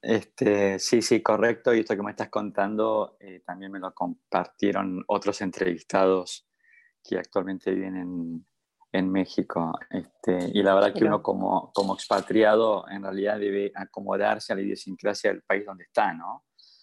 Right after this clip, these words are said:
Speaker 1: Así que
Speaker 2: Totalmente.
Speaker 1: está, está muy bien, está muy bien. Em,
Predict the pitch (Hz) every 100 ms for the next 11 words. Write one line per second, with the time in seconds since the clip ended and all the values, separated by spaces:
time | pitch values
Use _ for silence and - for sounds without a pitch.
0 | _ _ _ - 175 180 180 - - 160
1 | 156 160 95 - 95 - 98 98 95 95
2 | 87 85 - 90 87 87 85 - - -
3 | 92 90 87 87